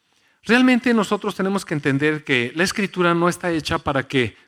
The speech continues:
Dios nos conceda nuestros deseos personales. Aquí no es que, a ver a qué mujer escojo que no tenga ni un defecto, le voy a poner a orar a Dios para que sea una mujer que haga todo el servicio de la casa, me atienda como un rey, me dé masajito en los pies en la noche y,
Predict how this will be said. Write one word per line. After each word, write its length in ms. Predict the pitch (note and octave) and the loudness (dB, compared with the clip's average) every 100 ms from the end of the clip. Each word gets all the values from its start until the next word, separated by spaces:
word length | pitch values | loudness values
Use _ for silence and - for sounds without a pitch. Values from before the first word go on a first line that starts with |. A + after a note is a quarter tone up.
| - | 0
Dios 220 | F#3 E3+ | 0 2
nos 220 | E3+ D3 | 0 0
conceda 480 | C#3+ C3 D3+ D3+ D#3 | 0 0 0 0 2
nuestros 360 | C#3 C3 C3 | 0 0 -2
deseos 380 | A2+ A2 C3+ A#2 | -2 -4 -4 -6
personales. 840 | - A2+ C3 A#2+ B2+ G#2+ G2+ - - _ - | -6 -6 -4 -4 -6 -10 -16 -20 -20 _ -14
Aquí 240 | D3+ D3+ G3+ | -10 -2 0
no 100 | G#3 | 2
es 100 | G#3 | 0
que, 160 | F#3+ | -2
a 120 | C#3 C3+ | -2 -2
ver 120 | F3+ | -2
a 80 | F#3 | -2
qué 80 | |
mujer 320 | F#3+ F3+ F3 E3+ | -2 -2 -2 -2
escojo 460 | D3 - F3+ F3+ | -2 -2 -2 -2
que 100 | E3+ | -2
no 140 | D3+ D3+ | -2 0
tenga 240 | F3 D#3+ | -2 0
ni 140 | D3+ | 2
un 100 | E3 | 2
defecto, 540 | E3 C3+ D#3+ D3+ - E3 | 0 -2 0 -2 -2 -2
le 40 | |
voy 180 | C3+ D3 | 0 -2
a 100 | C#3 | -2
poner 240 | C3+ C#3+ | -4 -2
a 100 | C#3+ | -2
orar 260 | B2+ A#2+ C3 | -2 -2 -2
a 80 | B2+ | 0
Dios 380 | A#2+ C3+ C#3+ - | 2 2 0 -4
para 260 | B2+ A#2 | -8 -8
que 120 | - | -8
sea 160 | A2+ C#3+ | -8 -4
una 80 | C#3+ | -4
mujer 320 | B2 C3+ A#2+ - - - | -4 -8 -12 -14 -20 -10
que 120 | D3+ | -6
haga 160 | D3 | -6
todo 680 | C#3+ _ - A#3+ B3+ D4 C4 | -8 _ -2 0 0 0 2
el 120 | G#3+ | 2
servicio 500 | D#3 D#3+ D3 F#3 F3+ | 2 0 2 2 2
de 40 | D#3 | 0
la 200 | B2+ - | 0 -2
casa, 340 | F3 F3+ F#3+ | 0 0 -2
me 140 | E3+ C3 | -2 -2
atienda 420 | - D#3 E3 D#3+ | -4 -4 -2 -4
como 260 | C3+ B2 | -4 0
un 120 | C#3+ D3 | 0 0
rey, 340 | D3+ E3 F3 | 0 2 2
me 140 | D#3+ | 0
dé 120 | C#3 D3 | 0 0
masajito 560 | C#3+ C3 A#2+ C#3+ D3 | 0 -2 -4 -6 -4
en 60 | C3+ | -6
los 160 | A#2 | -8
pies 240 | - C#3+ C3+ | -4 -2 -2
en 140 | A#2+ | -4
la 120 | A2 | -6
noche 440 | B2 E3 D#3+ - D#3 - - - _ _ - | -2 -2 -2 -6 -10 -14 -20 -20 _ _ -2
y, 400 | C3+ A2+ G#2 | 0 0 -2